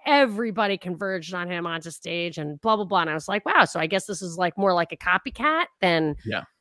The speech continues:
Speaker 1: a fake thing." But then I saw the video and it didn't look like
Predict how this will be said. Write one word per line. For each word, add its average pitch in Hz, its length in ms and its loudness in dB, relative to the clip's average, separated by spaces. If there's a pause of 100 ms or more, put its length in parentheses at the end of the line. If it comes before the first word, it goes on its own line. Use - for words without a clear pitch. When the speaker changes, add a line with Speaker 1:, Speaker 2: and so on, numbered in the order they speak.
Speaker 1:
a 170 200 4
fake 240 440 2
thing." 339 380 4 (340)
But - 100 0
then 440 120 10
I - 60 8
saw 359 200 4
the 359 100 4
video 202 460 6
and 220 140 2
it 208 80 0
didn't 359 240 2
look 208 180 0
like 160 240 2